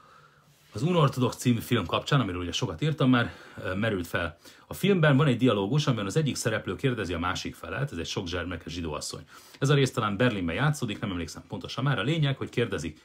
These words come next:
miért szülnek ilyen sok gyereket a zsidó nők? A nő erre azt válaszol, hogy a holokausztban elpusztult lelkeket kell visszahozni. Tudom, hogy nem pontosan idéztem, de talán emlékszel erre a párbeszédre, tényleg emlékszem erre a párbeszédre. Arra vonatkozna a kérdésem, hogy az egyéni gondolat, vagy esetleg házis közös-, ház-, haszid közösségekben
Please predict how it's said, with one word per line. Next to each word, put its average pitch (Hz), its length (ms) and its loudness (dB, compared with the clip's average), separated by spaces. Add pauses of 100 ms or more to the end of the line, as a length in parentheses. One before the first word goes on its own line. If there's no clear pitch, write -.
(120)
miért 170 280 4
szülnek 123 380 0
ilyen 120 140 -2
sok 101 220 -6
gyereket 101 340 -6
a 80 60 -8
zsidó 82 280 -6
nők? 73 180 -6 (340)
A - 80 0
nő 156 160 4
erre 107 160 4
azt 151 160 2
válaszol, 120 360 0
hogy 85 100 -6
a - 20 -16
holokausztban 107 480 0
elpusztult 98 500 -4
lelkeket 104 440 -6
kell 76 160 -12
visszahozni. 78 560 -6 (280)
Tudom, 180 180 4
hogy 131 80 6
nem 131 140 6
pontosan 120 340 -4
idéztem, 147 340 0
de 101 80 -6
talán 107 220 -2
emlékszel 104 320 -4
erre 80 100 -6
a 80 40 -10
párbeszédre, 139 580 0
tényleg 101 260 -4
emlékszem 90 340 -6
erre - 100 -14
a - 20 -14
párbeszédre. 131 560 -2 (280)
Arra 147 140 2
vonatkozna 104 380 -2
a - 20 -12
kérdésem, 143 340 -2
hogy 95 80 -6
az 95 60 -10
egyéni 117 220 -2
gondolat, 131 560 0
vagy 101 100 -6
esetleg 90 300 -8
házis 123 260 0
közös-, 104 280 -6
ház-, 147 280 2
haszid 147 320 0
közösségekben 92 720 -4